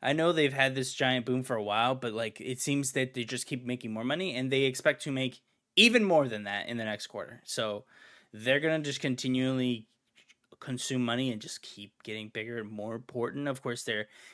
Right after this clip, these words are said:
the leading manufacturer in terms of, like, uh, using A I to up-res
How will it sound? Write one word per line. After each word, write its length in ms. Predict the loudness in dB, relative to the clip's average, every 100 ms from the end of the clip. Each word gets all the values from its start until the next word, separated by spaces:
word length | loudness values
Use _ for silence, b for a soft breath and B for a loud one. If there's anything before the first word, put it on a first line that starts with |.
| B -20 -12
the 260 | 0 0
leading 840 | 2 2 2 2 0 0 -2 -6 -12 _ _ _ _ _ _ _ _ _ -4
manufacturer 640 | -2 0 2 0 0 -2
in 140 | -2 -4
terms 280 | -6 -6
of, 120 | -8 -4
like, 340 | -4 -4 -14 b b b b b -14
uh, 300 | -12 -12 -14 -16 -20 _ _ _ _ _
using 380 | -6 -2 -2 0
A 180 | 2 4
I 160 | 2 0
to 200 | -6 -8 -2
up-res 1200 | -2 -2 0 2 4 2 0 0 0 -2 -6 -8